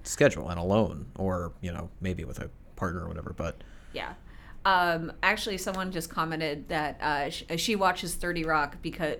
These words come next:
Speaker 2: like, yearly, just because she wants to live in that universe. Um,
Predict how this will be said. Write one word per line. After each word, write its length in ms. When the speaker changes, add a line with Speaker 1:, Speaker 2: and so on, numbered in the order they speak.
Speaker 2:
like, 260
yearly, 500
just 200
because 120
she 100
wants 200
to 80
live 260
in 120
that 160
universe. 800
Um, 480